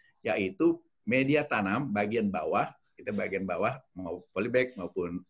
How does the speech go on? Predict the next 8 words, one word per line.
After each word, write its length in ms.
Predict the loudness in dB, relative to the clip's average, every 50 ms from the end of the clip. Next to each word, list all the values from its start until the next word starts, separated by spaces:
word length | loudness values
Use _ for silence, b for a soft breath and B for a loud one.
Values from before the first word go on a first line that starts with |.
| _ _ _ -20
pakai 320 | -18 -18 -14 -12 -12 -8
pot, 240 | -4 0 2 2 2 0 -2
maupun 320 | -6 -8 -6 -6 -6 -6
pakai 320 | -6 -8 -6 -6 -6 -6 -6
kontainer 480 | -8 -10 -4 -2 -2 0 0 -2 -2
yang 160 | -2 0 2
lain, 320 | 4 4 6 4 4 2 0 B B B B B B _ _
itu 160 | -8 -6 -6